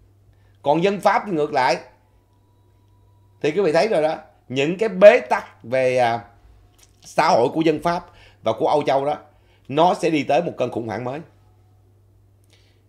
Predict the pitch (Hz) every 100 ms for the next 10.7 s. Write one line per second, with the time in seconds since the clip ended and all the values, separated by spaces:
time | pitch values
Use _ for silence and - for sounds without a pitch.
0 | _ 135 175 208 202 160 156 175 - 143
1 | 117 113 110 135 165 135 131 123 123 117
2 | 123 113 120 143 143 165 220 147 107 104
3 | 107 120 165 135 139 139 127 92 98 -
4 | _ 117 123 117 - - _ _ - _
5 | - _ _ _ _ _ _ _ - -
6 | _ _ _ _ _ _ _ - 160 214
7 | 269 233 185 196 180 156 160 156 156 160
8 | 139 156 175 190 196 214 180 135 156 196
9 | 117 143 165 170 160 185 175 117 - 175
10 | 135 107 117 107 113 123 123